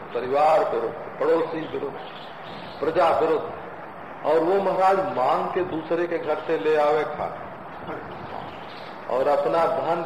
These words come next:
किसी को नहीं दे, जहां तक उसको दूसरे के घर खाने को मिले, अपने घर का न खाए। बोला ये उसका चुक्रुधु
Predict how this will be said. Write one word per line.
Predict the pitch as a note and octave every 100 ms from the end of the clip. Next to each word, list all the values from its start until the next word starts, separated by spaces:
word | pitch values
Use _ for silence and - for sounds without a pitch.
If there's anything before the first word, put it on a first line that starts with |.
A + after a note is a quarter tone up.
| -
किसी | D3 D#3+
को | D#3 D#3+
नहीं | E3 E3 D#3+ C3
दे, | B2 B2+ C3 C3+ C3+ C3+ C3 - - - - - - - - - -
जहां | D3 E3+
तक | E3 E3+ E3
उसको | D#3+ - E3+
दूसरे | E3 C#3+ D#3+ D#3+ E3
के | D#3+
घर | C#3+ D#3
खाने | - C3 D3 D3+
को | D3
मिले, | B2 A#2+ E3+ F#3+ B2 - - - - -
अपने | C3 D3 D#3
घर | - C3+
का | - D#3+ E3
न | B2 B2
खाए। | - G#2+ F#2+ F2+
बोला | A2 D#3 A2 - - - - - - - - - C3
ये | C3+
उसका | G#2 - A2+ - - - - - - - - - - - - - - - - - - - - - -
चुक्रुधु | E3+ D#3+ E3 E3